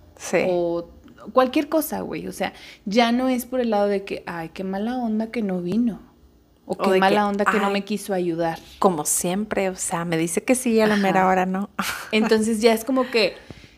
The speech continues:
Speaker 2: ya entiende. Y aparte, la neta, no puedes ocultar el, por ejemplo, el día de ayer.
Speaker 1: Sí.
Speaker 2: El, ayer viernes.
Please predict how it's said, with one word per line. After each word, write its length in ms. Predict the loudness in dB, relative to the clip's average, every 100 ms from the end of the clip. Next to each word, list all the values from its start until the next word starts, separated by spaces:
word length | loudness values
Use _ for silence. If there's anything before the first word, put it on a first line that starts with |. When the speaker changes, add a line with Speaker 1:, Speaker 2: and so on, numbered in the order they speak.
| _ _ _ -10
Speaker 2:
ya 320 | 2 6 8
entiende. 420 | 6 4 2 2
Y 100 | 6
aparte, 600 | 6 6 2 2 0 -2 -8 _ -20 _
la 240 | 0 2
neta, 320 | 2 0 -2 -10 -12 _ _ _ _ _ _ _ _ _ -20 -20 -20 -20 -4
no 320 | 4 6 6 6
puedes 320 | 4 4 2
ocultar 760 | 2 0 4 6 6 6 -2 -14 _ _ _ _ _ _ _ _ 4
el, 440 | 6 6 2 0
por 160 | 4 6
ejemplo, 380 | 6 2 2 2
el 120 | 2
día 240 | 2 4
de 120 | 4 4
ayer. 420 | 2 0 -2 -10 _ _ -20 -20 -20 _ -8
Speaker 1:
Sí. 160 | 0
Speaker 2:
El, 200 | 2 2 4
ayer 360 | 6 6 6
viernes. 560 | 4 4 2 -2 -12